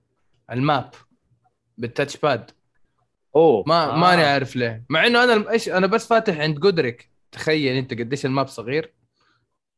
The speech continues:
Speaker 3: آه، لا، هو
Speaker 1: فمستغرب
Speaker 3: هو
Speaker 1: ليه.
Speaker 3: هو شوف، آه، أنا في عندي، آه، واحد من أخوياي كان يلعب معاي،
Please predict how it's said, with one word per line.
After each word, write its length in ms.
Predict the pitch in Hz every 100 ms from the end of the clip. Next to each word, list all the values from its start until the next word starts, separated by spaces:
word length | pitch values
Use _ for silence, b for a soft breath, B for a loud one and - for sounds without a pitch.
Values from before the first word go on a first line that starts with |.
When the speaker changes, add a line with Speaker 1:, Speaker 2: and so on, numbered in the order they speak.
| -
Speaker 3:
آه، 280 | 104 101 101
لا، 220 | 135 139
هو 140 | 147 151
Speaker 1:
فمستغرب 340 | 156 131 127
Speaker 3:
هو 60 | 123
Speaker 1:
ليه. 300 | 110 110 -
Speaker 3:
هو 240 | 135 139
شوف، 240 | 127 170 113 _
آه، 300 | 98 101 98 - _ _ _ _ _
أنا 100 | 123
في 140 | 139 143
عندي، 400 | 147 143 131 120
آه، 160 | 113
واحد 200 | 117 113
من 60 | 120
أخوياي 260 | - 123 123
كان 200 | 110 107
يلعب 220 | 104 104
معاي، 400 | 101 123 131